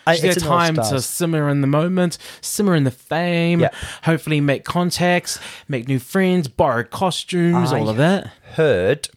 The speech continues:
Speaker 1: this may not be true, but I heard they got a stipend for runways for this season.
Speaker 2: Okay.
Speaker 1: And hopefully that's just gonna be a standard thing going forward, 'cause these queens should be paid slash reimbursed for the money they spend on their runways.
Speaker 2: Absolutely.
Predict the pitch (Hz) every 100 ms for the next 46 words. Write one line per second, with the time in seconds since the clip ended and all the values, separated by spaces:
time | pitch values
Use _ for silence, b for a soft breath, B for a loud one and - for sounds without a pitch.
0 | _ 113 - 131 120 110 - - 110 92
1 | 123 b b - 95 - 135 117 98 -
2 | 98 95 76 - 92 92 101 85 80 -
3 | 98 85 82 80 78 - 78 - 76 73
4 | 78 78 _ _ _ B B 113 120 123
5 | 101 127 - 120 104 92 - - 104 107
6 | - - 101 92 90 - 92 85 85 82
7 | 80 - 90 85 76 - - 80 104 -
8 | - 98 90 - B B B - - 87
9 | - - - 92 90 - 117 _ _ B
10 | B B _ - 120 104 85 92 - -
11 | - 101 90 123 98 92 98 92 - 107
12 | 90 90 82 85 - 85 80 80 78 85
13 | 85 80 76 76 - - - 107 101 98